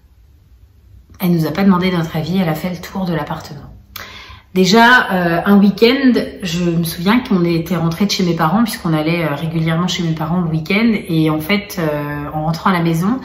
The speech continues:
Anaïs me dit, euh, « Mes cousins, ils m'ont dit que le Père Noël, il n'existait pas. » Mais assez en colère, alors, euh, je lui dis, « Mais non », je dis, « Pourquoi ils ont dit ça ? » Euh, je dis, « C'est n'importe quoi. » Et là, euh, elle me dit, « Donc il existe alors ? »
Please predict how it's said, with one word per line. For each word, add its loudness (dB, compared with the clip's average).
Anaïs 0
me 6
dit, 2
euh, « 0
Mes 0
cousins, 0
ils 4
m'ont 6
dit 2
que -4
le 0
Père -2
Noël, 0
il 2
n'existait -6
pas. » -10
Mais 2
assez 0
en 6
colère, 2
alors, -2
euh, -8
je -16
lui -20
dis, « -2
Mais 2
non », 2
je -14
dis, « -16
Pourquoi -8
ils -6
ont -4
dit -6
ça ? » -2
Euh, -6
je -12
dis, « -14
C'est -6
n'importe -4
quoi. » 0
Et -2
là, 4
euh, 0
elle 2
me 2
dit, « 0
Donc 0
il 0
existe 2
alors ? » 2